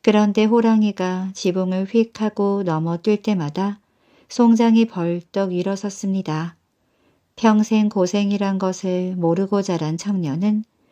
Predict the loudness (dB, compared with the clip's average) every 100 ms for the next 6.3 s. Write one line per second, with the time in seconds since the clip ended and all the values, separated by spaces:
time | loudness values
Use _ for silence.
0 | _ _ _ 2 4 6 6 4 4 -2
1 | -2 -2 -4 -4 -4 -4 -6 -10 -10 -4
2 | 0 0 -2 -6 -4 -4 -4 -6 -6 -4
3 | -6 -8 _ _ _ _ _ _ 0 4
4 | 6 4 2 0 2 -2 -2 -6 -6 -6
5 | -4 -4 -4 -6 -8 -12 -8 -4 -4 -4
6 | 0 2 0